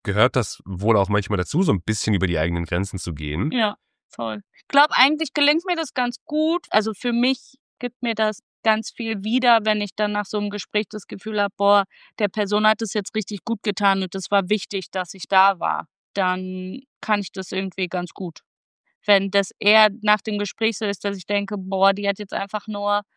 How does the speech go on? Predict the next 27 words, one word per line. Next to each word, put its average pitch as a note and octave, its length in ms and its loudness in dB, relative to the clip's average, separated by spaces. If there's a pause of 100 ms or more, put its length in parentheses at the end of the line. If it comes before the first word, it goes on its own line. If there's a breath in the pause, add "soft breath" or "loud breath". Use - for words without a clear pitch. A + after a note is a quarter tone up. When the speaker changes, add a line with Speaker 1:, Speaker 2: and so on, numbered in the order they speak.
(380)
Speaker 2:
einmal G3+ 580 2
sich - 220 -6
ausgekotzt, - 760 0
wollte G#3 340 0
irgendwie G#3 520 -4
überhaupt G3+ 360 0
nicht G#3 160 -6
meine G3+ 220 0
Meinung G3 400 -2
hören G#3+ 220 2
und G3+ 140 -4
es - 120 -18
hätte G#3 160 -4 (100)
auch - 220 0
am G3+ 140 -4
Telefon A3 420 -2
stattfinden A3+ 640 -2
können. A3+ 280 -2
Da G#3 140 0
war G3+ 120 4
jetzt G3+ 260 -2
keine G#3+ 420 0
ernsthafte G#3+ 540 -2
Nähe G#3+ 400 0
oder G3 260 -4
irgendwas G#3+ 480 -4
mit G3+ 280 -4